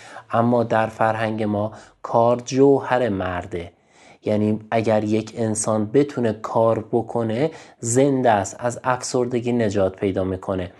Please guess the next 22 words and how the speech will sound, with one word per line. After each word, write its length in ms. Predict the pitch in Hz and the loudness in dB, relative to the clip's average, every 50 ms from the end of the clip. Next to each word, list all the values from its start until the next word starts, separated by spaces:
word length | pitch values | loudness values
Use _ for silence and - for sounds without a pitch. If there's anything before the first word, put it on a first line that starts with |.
| - - - _ _ | -20 -20 -20 _ _
حس 280 | - - 120 117 - - | -4 -4 -2 -2 2 2
حالای 440 | 131 123 127 123 120 113 107 110 120 | 2 4 4 4 4 2 2 0 -2
خوب 340 | 117 - - 120 110 - - | -2 -4 -4 -4 -4 -2 -4
می‌گیره 400 | 117 104 107 98 90 87 85 - _ _ _ _ - - - - - - | -4 -2 -4 -4 -4 -4 -8 -8 _ _ _ _ -20 -20 -20 -20 -12 -6
و 320 | 110 117 123 123 127 127 | 2 4 4 6 6 4
مهمم 580 | 131 143 160 165 160 156 151 143 151 151 156 151 | 2 2 0 0 0 0 0 2 2 2 2 2
نیست 220 | 147 139 123 - | 0 0 -2 -4
چه 140 | - - 120 | -4 -4 -4
کاری. 440 | - - - 101 90 90 90 85 - _ _ _ _ _ _ _ - - - - - - | -4 -2 -2 -2 -2 -2 -6 -8 -12 _ _ _ _ _ _ _ -20 -20 -20 -20 -16 -6
اه، 380 | - 131 123 120 120 120 120 117 117 - _ _ | 0 2 4 6 6 4 4 2 -2 -10 _ _
شاید 520 | - - - 143 143 151 156 160 160 156 | -8 -2 2 2 4 4 4 2 2 0
شما 340 | - - 156 151 143 131 120 | -2 -4 -2 0 0 0 0
اگر 440 | 120 120 127 131 131 131 135 131 131 - - - _ _ - | 0 0 2 4 4 4 4 2 -2 -8 -20 -20 _ _ -12
چندین 560 | - - 139 143 147 143 139 139 139 139 143 | -4 -2 0 0 0 0 -2 -2 -2 -2 -2
سال 380 | 143 - - 131 127 131 135 131 | -4 -2 0 2 2 2 0 -2
پیش، 280 | 131 - - 107 104 | -4 -4 -8 -6 -6
صد 300 | - - - 123 117 113 | -6 -2 -2 -2 -2 -2
سال 300 | - - - 110 107 107 | -6 -4 -2 -2 -2 -2
پیش، 240 | 104 - 107 101 - - | -4 -4 -8 -8 -4 -2
دویست 300 | 117 110 110 104 - - | -2 -2 -2 -2 -2 0
سال 180 | - 104 104 | 0 0 0
پیش 260 | 101 - 107 101 101 | 0 -2 -2 -6 -6